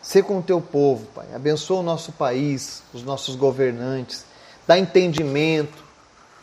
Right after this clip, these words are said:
dá consciência do erro e do pecado para os nossos governantes, Pai. Para que eles venham fazer algo em temor ao Senhor, Pai.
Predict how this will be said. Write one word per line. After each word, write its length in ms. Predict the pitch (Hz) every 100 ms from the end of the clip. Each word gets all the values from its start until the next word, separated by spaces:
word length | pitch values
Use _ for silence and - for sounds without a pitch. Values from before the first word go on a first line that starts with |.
| -
dá 140 | - 156
consciência 960 | - 180 165 160 160 170 196 180 -
do 220 | 147 147 147
erro 280 | 170 165
e 40 | 151
do 120 | 147
pecado 640 | 147 147 - 139 143 139
para 120 | - 127
os 100 | 120
nossos 280 | 131 135
governantes, 680 | 123 127 123 120 113 110 110
Pai. 180 | - 123 113 - - - - - - - - - - - -
Para 100 | 135
que 100 | -
eles 180 | 147 131
venham 220 | 135 151
fazer 420 | 151 139 123 147
algo 360 | 135 143 156 156
em 60 | 151
temor 480 | 156 143 135 151
ao 120 | 143 139
Senhor, 440 | - 123 113 110
Pai. 160 | -